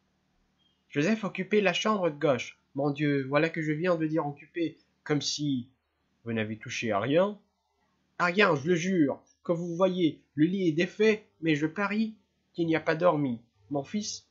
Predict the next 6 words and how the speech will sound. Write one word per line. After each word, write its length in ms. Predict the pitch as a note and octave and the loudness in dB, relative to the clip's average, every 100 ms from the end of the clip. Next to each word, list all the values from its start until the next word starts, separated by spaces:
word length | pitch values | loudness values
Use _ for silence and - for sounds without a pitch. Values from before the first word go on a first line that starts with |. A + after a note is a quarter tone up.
| _ _ _ | _ _ _
remue 280 | C3 D3+ F3 | -4 -2 0
beaucoup 320 | D3 - A#3+ | -2 -2 0
en 120 | F#3 D3 | 2 2
dormant. 560 | C#3+ C#3 C3+ A#2+ A2+ _ - | 0 0 0 0 -2 _ -6
Le 120 | B2 | 0
matin, 520 | D#3+ E3+ A#3+ D4 | 0 4 4 4